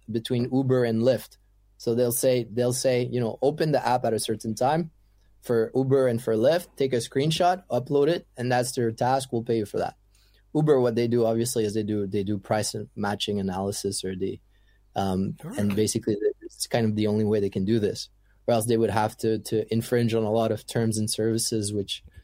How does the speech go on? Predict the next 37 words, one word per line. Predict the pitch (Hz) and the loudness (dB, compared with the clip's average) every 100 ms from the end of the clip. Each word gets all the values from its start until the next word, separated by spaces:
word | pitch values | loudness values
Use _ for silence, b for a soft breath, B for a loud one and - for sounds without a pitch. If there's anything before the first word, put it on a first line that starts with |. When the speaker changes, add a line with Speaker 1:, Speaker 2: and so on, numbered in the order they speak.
| _ | _
Speaker 1:
you | 104 | -6
know, | 98 110 | -6 -4
like | 107 101 | -4 -4
creating | - 110 107 98 | -2 0 2 0
a | |
bunch | 95 110 - | 0 0 -2
of | 98 | -4
users. | 98 107 104 107 107 104 160 | 0 0 2 2 2 0 -4
Speaker 2:
<laughs> | - - _ b _ | -10 -20 _ b _
Speaker 1:
Yeah, | 110 101 | -4 -4
Speaker 2:
Buying | 101 107 | -6 -6
Speaker 1:
exactly. | - 190 135 | -2 0 0
Speaker 2:
tons | 135 | -2
of | 123 | -4
phones. | - 117 120 120 113 104 113 | -2 0 0 -2 -6 -8 -8
<laughs> | |
Speaker 1:
Yeah, | - 160 285 - _ - - 135 | -8 -6 -6 -8 _ -18 -2 0
exactly. | 104 113 117 113 98 B B B | 0 0 0 -2 -4 B B B
So, | - 151 | 2 2
so | 139 | 4
there's, | 156 160 160 | 4 4 2
there's, | 139 147 156 139 | 2 2 4 4
uh, | 139 135 127 - | 4 4 0 -2
the, | 127 147 151 127 | -4 -2 -2 0
the | 135 | -2
use | 139 175 233 | 2 0 0
cases | - 165 160 - 143 120 | 0 0 0 0 0 2
are | 123 117 | 2 2
endless, | 131 147 131 113 - - _ _ _ _ | 0 2 2 0 -2 -8 _ _ _ _
and, | - 127 127 123 127 _ _ | -2 0 2 -2 -6 _ _
you | 135 | -2
know, | 131 120 113 - | 0 0 -4 -4
and | 127 131 | -2 2
we | 135 | 2
were | 143 | 2
getting | 131 147 175 160 | 4 2 2 -2
signups | 151 - 143 147 123 | -2 0 2 2 0